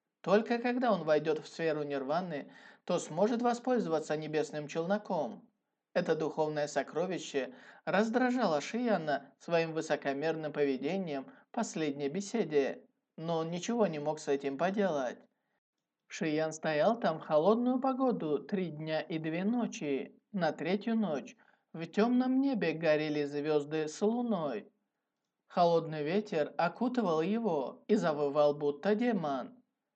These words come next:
Шиян по-прежнему стоял с каменным лицом. Снег покрыл его толстым слоем и превратил в подобие снеговика. Духовное море Шияна было спокойным. Пять демонов также были спокойны.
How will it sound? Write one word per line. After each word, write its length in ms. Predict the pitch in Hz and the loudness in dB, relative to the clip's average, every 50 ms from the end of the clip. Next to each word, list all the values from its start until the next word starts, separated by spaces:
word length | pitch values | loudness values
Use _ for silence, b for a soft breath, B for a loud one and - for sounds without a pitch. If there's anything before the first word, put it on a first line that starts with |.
| _ | _
Шиян 440 | - - - 170 151 156 185 220 226 | -10 -6 -4 -2 0 2 0 0 2
по-прежнему 640 | 233 233 233 277 277 269 220 - 170 160 156 156 156 | 0 0 0 2 2 2 2 0 -2 -4 -6 -6 -6
стоял 420 | 151 - - 160 147 143 151 165 | -8 -4 -2 0 2 4 4 2
с 120 | 170 165 - | 2 -2 -4
каменным 580 | - 165 151 151 147 143 143 143 143 143 147 | -2 0 0 0 -2 -4 -6 -6 -6 -6 -4
лицом. 720 | 156 190 214 202 - - - 120 151 139 123 113 - - - _ _ _ _ _ _ _ | -2 -2 -4 -4 -4 -2 -2 0 0 -2 -4 -6 -12 -18 -20 _ _ _ _ _ _ _
Снег 400 | - - - 170 180 214 233 233 | -6 -4 -2 2 2 2 2 2
покрыл 420 | - 247 247 247 - 262 262 247 202 | 0 -2 -2 0 0 0 2 2 2
его 240 | 170 160 147 156 151 | 2 2 2 0 0
толстым 500 | 151 165 165 156 160 - 160 151 143 131 | 2 2 0 0 -2 -4 -6 -6 -6 -6
слоем 600 | - - 143 151 180 185 175 160 139 127 - - _ _ _ _ | -4 -2 0 0 0 0 -2 -4 -6 -8 -10 -16 _ _ _ _
и 100 | - 190 | -4 -4
превратил 600 | 180 - 165 160 151 147 139 131 - - 175 185 | -2 -2 -2 0 2 2 2 0 0 -2 -4 -4
в 80 | 180 - | -2 0
подобие 480 | - 156 - 151 147 139 139 143 139 135 | 0 2 4 4 4 4 6 4 4 4
снеговика. 920 | - - 147 147 143 156 151 165 185 196 196 - 190 151 131 110 - - - _ _ _ _ _ _ _ _ _ _ | 4 -2 -6 -6 -2 -2 -2 0 -2 -4 -2 0 0 2 2 0 -2 -6 -12 _ _ _ _ _ _ _ _ _ _
Духовное 560 | 180 190 175 - - - 160 156 156 151 147 | -2 0 0 0 2 2 2 2 2 0 0
море 300 | 151 156 151 147 147 139 | 0 0 0 2 2 0
Шияна 520 | - - 135 135 139 147 165 170 160 143 | 0 -2 -2 0 0 0 0 -2 -2 -4
было 260 | 135 147 143 135 131 127 | 0 2 2 2 2 -2
спокойным. 840 | 127 - 180 196 196 - 202 190 170 147 143 139 120 98 - - b b b b b b b b b _ | -4 -6 -6 -6 -4 -4 -4 -4 -4 -6 -8 -8 -8 -10 -14 -18 b b b b b b b b b _
Пять 240 | - 190 226 240 233 | 0 2 2 2 2
демонов 580 | 240 269 254 262 240 156 151 147 139 139 - - | 2 2 2 2 2 2 0 0 0 -2 -2 -2
также 360 | - 151 156 175 180 175 175 | 2 2 2 2 2 0 -2
были 280 | 165 156 147 143 139 135 | 0 2 4 4 4 2
спокойны. 800 | - - 196 202 202 - 214 196 165 143 139 131 120 101 - | 2 -2 -4 -4 0 0 0 0 0 -2 -4 -6 -6 -8 -10